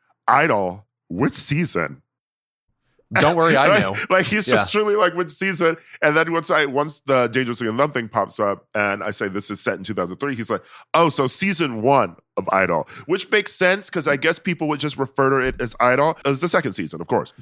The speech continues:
Speaker 2: Correct,
Speaker 1: Okay.
Speaker 2: yeah.
Speaker 1: Two thousand two is when they debuted. Two thousand three is when I saw Kelly Clarkson in concert during the summer.
Speaker 2: Of course, yes. Now I'm there. That, that's when Miss Independent came out.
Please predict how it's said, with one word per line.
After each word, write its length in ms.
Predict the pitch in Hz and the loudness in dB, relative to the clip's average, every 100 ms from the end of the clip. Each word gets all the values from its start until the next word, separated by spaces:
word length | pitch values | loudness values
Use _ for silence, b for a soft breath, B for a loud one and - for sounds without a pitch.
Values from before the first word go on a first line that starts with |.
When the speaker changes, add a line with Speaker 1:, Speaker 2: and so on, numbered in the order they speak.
| - | -8
Speaker 2:
Correct, 360 | - 131 120 - | 0 2 2 0
Speaker 1:
Okay. 80 | 117 | -2
Speaker 2:
yeah. 160 | 110 - | -2 -4
Speaker 1:
Two 160 | - 131 | -6 -4
thousand 340 | 135 123 117 | -4 -4 -8
two 360 | - 160 104 73 | -6 -4 -4 -6
is 120 | 85 | -8
when 120 | 95 | -6
they 80 | 90 | -6
debuted. 420 | 95 90 95 87 | -6 -6 -8 -6
Two 140 | - 160 | -2 0
thousand 360 | 160 143 117 | 0 -2 -6
three 300 | 120 151 160 | -2 0 2
is 160 | 143 117 | 0 -2
when 80 | 117 | -2
I 60 | |
saw 180 | 113 104 | 0 -2
Kelly 280 | - 107 101 | -2 -4 -2
Clarkson 380 | - 95 - 85 | -4 -4 -4 -10
in 120 | 85 | -10
concert 640 | - 104 101 - 80 67 _ _ | -4 -4 -4 -6 -8 -10 _ _
during 240 | 95 101 92 | -4 -2 -2
the 60 | |
summer. 460 | 82 98 78 69 - _ _ _ _ | -4 -2 -4 -8 -16 _ _ _ _
Speaker 2:
Of 160 | 107 92 | -4 -2
course, 440 | 120 90 78 - | -2 -2 -4 -8
yes. 320 | 107 82 78 - | -4 -4 -4 -4
Now 200 | 101 95 | -2 -2
I'm 80 | |
there. 140 | 95 107 | -2 0
That, 300 | 170 165 160 | 0 0 2
that's 220 | 185 - | 2 2
when 160 | 185 165 | 0 0
Miss 180 | 156 | -2
Independent 480 | 165 151 151 143 131 | 0 0 0 0 0
came 180 | 131 107 | -2 -2
out. 260 | 85 80 | -2 -6